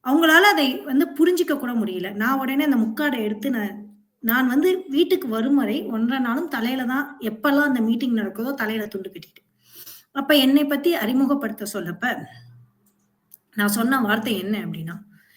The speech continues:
"இந்த கழுத்துல இருக்கிற துண்டை எல்லா பெண்களும் தலையில அணியணும்."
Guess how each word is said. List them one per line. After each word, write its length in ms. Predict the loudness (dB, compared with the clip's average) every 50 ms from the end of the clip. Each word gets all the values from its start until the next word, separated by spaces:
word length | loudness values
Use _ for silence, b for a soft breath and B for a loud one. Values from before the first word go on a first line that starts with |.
| b b b b b
"இந்த 240 | 2 4 4 4 4
கழுத்துல 560 | 0 0 2 4 4 4 4 2 2 4 4
இருக்கிற 420 | 4 4 2 -2 -2 -4 -6 -6
துண்டை 460 | -6 -6 -2 0 0 0 0 0 -2 -2
எல்லா 380 | -2 0 2 4 4 4 4
பெண்களும் 500 | 2 0 -2 -4 -2 -2 -2 0 0 0
தலையில 400 | -2 -2 -4 -2 -2 -2 -2 -2
அணியணும்." 480 | -4 -6 -8 -8 -8 -8 -8 -8 -10